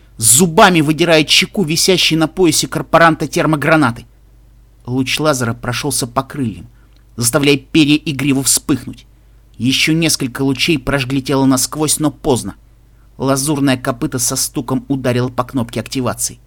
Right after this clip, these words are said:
Запал хладнокровно отсчитал мгновение,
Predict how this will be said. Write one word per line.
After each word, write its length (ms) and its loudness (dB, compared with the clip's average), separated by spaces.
Запал 520 2
хладнокровно 840 0
отсчитал 560 -2
мгновение, 640 0